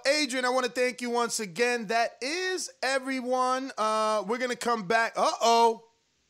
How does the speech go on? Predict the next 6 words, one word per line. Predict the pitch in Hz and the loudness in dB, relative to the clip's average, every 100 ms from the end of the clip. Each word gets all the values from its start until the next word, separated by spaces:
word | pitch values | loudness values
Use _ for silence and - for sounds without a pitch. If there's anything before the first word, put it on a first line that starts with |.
| _ _ _ _ - | _ _ _ _ -14
Uh-oh. | 151 233 311 339 - 247 247 247 - 254 240 233 _ _ _ - | -4 0 2 2 0 -2 0 0 2 2 2 0 _ _ _ -4
Is | 226 196 | -4 0
that | 254 311 359 220 151 | 2 4 2 -2 -4
Dan, | 214 262 302 330 294 | 0 2 2 0 -2
Adrian's | 262 277 254 269 269 247 | -4 -4 -4 -4 -4 -4
opponent? | 233 - 240 302 427 440 | -6 -2 -2 0 -4 -8